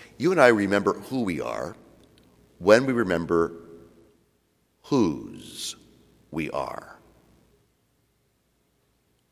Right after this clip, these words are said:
I know who I am when I remember whose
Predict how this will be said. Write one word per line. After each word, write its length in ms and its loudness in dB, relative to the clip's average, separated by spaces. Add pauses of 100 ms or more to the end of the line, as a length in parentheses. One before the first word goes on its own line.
(140)
I 120 -2
know 200 -2
who 180 -4
I 120 -6
am 520 -8 (840)
when 140 -4
I 60 -2
remember 520 -2 (420)
whose 840 -6